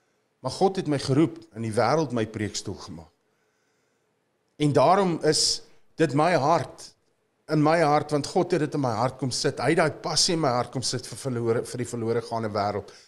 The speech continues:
vir verlore siele. Hy het dit in my hart kom sit dat m-, al wat my beweeg is siele. As jy 'n boodskap van my kry, wat ook al, weet, waar ook al, dit gaan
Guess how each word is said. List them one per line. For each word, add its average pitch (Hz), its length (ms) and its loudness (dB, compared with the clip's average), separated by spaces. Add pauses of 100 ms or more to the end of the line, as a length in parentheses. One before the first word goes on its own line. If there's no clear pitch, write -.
(120)
vir - 160 -8
verlore 120 420 0
siele. 107 420 -2 (640)
Hy 139 80 0
het 165 80 2
dit 208 160 2
in 190 100 -2
my 175 140 2
hart 151 320 0
kom 170 180 0
sit - 340 2 (400)
dat 143 200 0
m-, 135 140 -2 (380)
al 196 280 6
wat 170 200 2
my 147 240 4
beweeg 123 560 2
is 113 220 -2
siele. 98 260 -4 (640)
As 147 200 2
jy 165 100 4
'n 160 80 4
boodskap 175 460 4
van 170 140 -2
my 160 100 4
kry, 160 260 2
wat 135 240 -2
ook 185 100 -6
al, 151 140 2
weet, 160 460 2 (400)
waar 147 260 6
ook - 120 -4
al, 147 200 4
dit 139 180 -2
gaan 160 460 -2